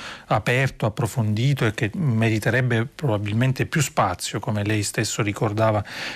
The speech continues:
nel suo, nel suo intervento, eh, il referendum di sé,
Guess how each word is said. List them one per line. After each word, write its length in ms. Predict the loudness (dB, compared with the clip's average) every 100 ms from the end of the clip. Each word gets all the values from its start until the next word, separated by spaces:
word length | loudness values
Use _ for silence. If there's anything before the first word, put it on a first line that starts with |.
| -2
nel 100 | 0
suo, 400 | 0 0 2 2
nel 140 | 2 0
suo 200 | 0 0
intervento, 800 | 2 2 2 2 2 0 0 -2 -8 -12 -12 -2
eh, 520 | 2 4 4 2 2 0 -2 -2 -2 0
il 160 | 2
referendum 500 | 2 2 2 4 2 2
di 160 | 0 0
sé, 280 | 0 0